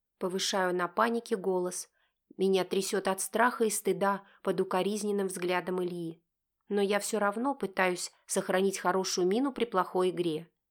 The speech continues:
Однако она разлетается на осколочки от едкой насмешки. «Долгова?» издевательски уточняет Терехин.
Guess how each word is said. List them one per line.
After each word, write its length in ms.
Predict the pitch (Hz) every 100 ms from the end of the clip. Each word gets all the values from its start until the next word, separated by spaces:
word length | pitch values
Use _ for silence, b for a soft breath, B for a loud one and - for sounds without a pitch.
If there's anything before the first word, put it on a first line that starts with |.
| _ _ _
Однако 460 | 185 175 185 185 180
она 160 | 185
разлетается 640 | 190 180 185 190 220 208 -
на 140 | 185
осколочки 640 | 180 - - 262 247 247 -
от 140 | 208
едкой 380 | 185 185 190 190
насмешки. 760 | 180 180 - 170 165 - 175 170 _ _ _ _ _ _
«Долгова?» 880 | 147 160 143 156 156 185 214 175 151 _ _ _ -
издевательски 760 | 165 175 175 175 165 - -
уточняет 540 | 175 170 - 180 165
Терехин. 580 | 165 190 175 165 - 165